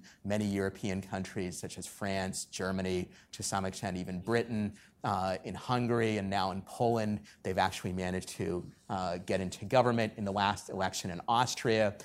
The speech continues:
they fell, I think, just a couple of percentage points short in the vote. Uh, so it is an international problem. This, I think, is why my book attracted some interest even abroad, which I did not anticipate when people,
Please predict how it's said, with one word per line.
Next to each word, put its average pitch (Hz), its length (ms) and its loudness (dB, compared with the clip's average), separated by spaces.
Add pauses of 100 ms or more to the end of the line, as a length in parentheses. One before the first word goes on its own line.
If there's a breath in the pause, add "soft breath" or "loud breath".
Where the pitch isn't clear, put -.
(200 loud breath)
they 98 140 2
fell, 95 260 4
I 95 80 6
think, 95 220 -6
just - 180 -8
a 87 60 -4
couple - 400 -2
of 90 100 -2
percentage 95 480 -4
points - 320 -8
short 123 340 2
in 113 60 -4
the 107 80 0
vote. 98 420 0 (360 loud breath)
Uh, 98 320 0 (120)
so - 220 0
it 107 80 2
is 131 160 4
an 127 80 2
international 110 640 0
problem. 98 580 2 (280 loud breath)
This, 117 280 2
I 131 60 4
think, 120 240 0
is 101 160 -2
why 110 600 6 (260 loud breath)
my 104 260 4
book 110 300 0
attracted 107 500 -2
some 101 220 -2
interest 104 400 -4
even 101 160 -2
abroad, 101 500 2
which 95 180 -4
I 101 100 -2
did 95 200 -4
not 98 220 0
anticipate 104 760 -4
when 98 140 -6
people, 101 560 2